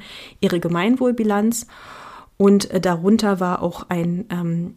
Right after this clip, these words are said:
ja, Finanzunternehmen, die genossenschaftliche Sparda Bank in München. Und, ähm, ja, Helmut Lind, der bis, äh, Juli zwanzig dreiundzwanzig Vorstandsvorsitzender der Sparda Bank München war,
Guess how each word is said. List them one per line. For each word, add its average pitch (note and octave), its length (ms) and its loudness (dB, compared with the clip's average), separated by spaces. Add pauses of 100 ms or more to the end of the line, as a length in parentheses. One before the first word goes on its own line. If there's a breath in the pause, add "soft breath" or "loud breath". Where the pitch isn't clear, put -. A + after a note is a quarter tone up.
ja, G3 180 2
Finanzunternehmen, F#3 880 0
die E3+ 120 -4
genossenschaftliche F3 840 -4
Sparda F3 460 0
Bank D#3+ 320 -6
in E3 100 0
München. C#4 380 4 (1200 loud breath)
Und, G#3 720 8
ähm, G3 520 4 (640)
ja, F#3+ 280 4
Helmut F#3+ 680 2
Lind, G#3 500 2 (440 loud breath)
der F#3 140 2
bis, F3+ 340 0
äh, F3+ 100 -2
Juli G3+ 320 2
zwanzig F#3 380 -2
dreiundzwanzig F3 720 -2
Vorstandsvorsitzender F#3 1500 0
der E3 120 -4
Sparda E3+ 400 -4
Bank D#3+ 300 -6
München A3 480 4
war, G3+ 260 0